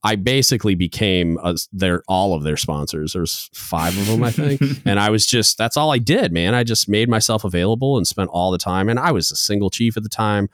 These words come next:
Speaker 1: All I had was a one-bedroom <laughs> apartment and Netflix to go home to. So I just, I had nothing else to do except
Speaker 2: Right. I, I got the
Speaker 1: completely
Speaker 2: time.
Speaker 1: dev-, yeah, completely devote myself to, to whatever they needed.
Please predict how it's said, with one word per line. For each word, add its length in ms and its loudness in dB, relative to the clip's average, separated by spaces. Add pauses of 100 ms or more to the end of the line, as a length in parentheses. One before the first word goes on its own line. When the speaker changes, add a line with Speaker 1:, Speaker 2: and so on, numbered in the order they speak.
(460)
Speaker 1:
All 140 2
I 80 2
had 120 2
was 100 0
a 60 2
one-bedroom 460 0
<laughs> 60 -10
apartment 340 0
and 120 0
Netflix 360 -4
to 60 -8
go 120 0
home 220 0
to. 160 -2
So 140 -2
I 120 0
just, 260 -4
I 120 2
had 100 0
nothing 360 0
else 220 0
to 100 -4
do 260 2
except 320 0
Speaker 2:
Right. 460 -2
I, 220 -4 (160)
I 40 2
got 300 0
the 180 2
Speaker 1:
completely 0 -
Speaker 2:
time. 280 2
Speaker 1:
dev-, 220 0
yeah, 220 2
completely 580 2
devote 280 0
myself 440 -4
to, 280 -6 (220)
to 380 -4
whatever 440 0
they 100 0
needed. 380 0